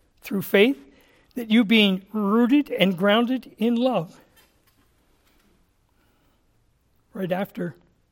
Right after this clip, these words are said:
that intimate setting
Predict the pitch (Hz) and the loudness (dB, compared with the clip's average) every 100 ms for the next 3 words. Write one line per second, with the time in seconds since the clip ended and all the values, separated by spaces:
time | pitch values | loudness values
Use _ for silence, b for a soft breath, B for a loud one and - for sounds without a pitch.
0 | _ _ _ _ _ _ _ _ _ _ | _ _ _ _ _ _ _ _ _ _
1 | _ _ _ _ 247 180 185 202 170 - | _ _ _ _ -6 -4 -4 -4 -8 -8
2 | - 196 180 156 | -6 -4 -4 -6